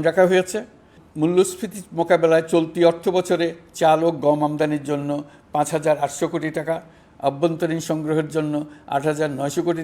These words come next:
টাকা এবং খাদ্য ভর্তুকির তিনটি প্রোগ্রামের জন্য সাত হাজার তিনশো ষাট কোটি টাকা বরাদ্দ রাখা হয়েছে। বিভিন্ন স্টেকহোল্ডারের সাথে সভা করে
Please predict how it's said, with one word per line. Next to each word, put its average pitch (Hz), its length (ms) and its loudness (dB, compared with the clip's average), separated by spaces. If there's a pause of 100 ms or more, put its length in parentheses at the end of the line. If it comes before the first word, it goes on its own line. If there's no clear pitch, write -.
টাকা 170 180 0 (420)
এবং 151 180 0 (120)
খাদ্য 160 300 0
ভর্তুকির 170 520 0
তিনটি 160 280 -4
প্রোগ্রামের 170 480 -2
জন্য 165 220 -4 (240)
সাত 156 240 2
হাজার 160 260 2 (220)
তিনশো 160 300 -2
ষাট 160 280 -2
কোটি 165 200 -4
টাকা 165 260 0 (380)
বরাদ্দ 147 320 4
রাখা 131 300 0
হয়েছে। 113 260 -12 (1160)
বিভিন্ন 180 420 -2
স্টেকহোল্ডারের 180 760 0
সাথে 170 200 -2
সভা 170 280 2
করে 165 220 -2